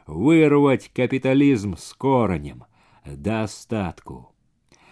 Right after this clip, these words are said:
Яўхім злосна мацюкнуўся,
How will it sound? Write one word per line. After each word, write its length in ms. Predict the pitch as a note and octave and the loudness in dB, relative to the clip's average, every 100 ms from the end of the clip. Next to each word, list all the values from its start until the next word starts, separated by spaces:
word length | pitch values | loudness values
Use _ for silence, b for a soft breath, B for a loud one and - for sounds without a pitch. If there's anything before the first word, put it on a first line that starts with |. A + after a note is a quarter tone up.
| B B B | B B B
Яўхім 680 | D#2 G2 A#2+ - E3 C#3+ | 0 2 4 6 6 6
злосна 640 | G2+ A2 C#3 B2+ - B2 A#2+ | 0 0 0 0 -4 -6 -4
мацюкнуўся, 960 | A2+ A2+ A2 A#2+ C#3 C3+ G#2+ B2 A2+ | -4 -4 -4 -2 -2 -2 -2 -2 -4